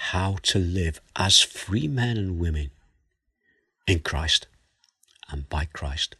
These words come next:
alone. Shall we pray? Our Father, we thank you for this short time that we spent around your word,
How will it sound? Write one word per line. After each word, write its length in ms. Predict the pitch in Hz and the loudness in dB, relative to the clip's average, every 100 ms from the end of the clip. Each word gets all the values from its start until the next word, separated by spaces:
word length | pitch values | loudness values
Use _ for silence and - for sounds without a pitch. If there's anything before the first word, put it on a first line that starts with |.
| _ | _
alone. 300 | 76 60 67 - _ _ _ _ _ _ _ _ _ - - - - _ _ - | -14 -12 -12 -16 _ _ _ _ _ _ _ _ _ -8 -8 -16 -20 _ _ -16
Shall 220 | - 104 | -6 -4
we 80 | 87 | -4
pray? 260 | 76 67 - _ _ _ _ - - - - - | -4 -6 -8 _ _ _ _ -20 -20 -20 -20 -12
Our 80 | - | 4
Father, 240 | 98 87 | 6 8
we 80 | 78 | 4
thank 320 | - 92 78 | 2 2 2
you 100 | 78 | -2
for 120 | 78 | -2
this 340 | 78 80 - - - _ | -2 2 2 2 -8 _
short 300 | - 113 110 | 0 2 2
time 300 | - 90 87 | 2 4 4
that 100 | 85 | 2
we 100 | 82 | 2
spent 460 | 80 - - 101 - | 2 2 2 2 2
around 300 | 87 90 82 | 0 0 0
your 140 | 80 | 0
word, 280 | 76 71 76 | -2 -2 -4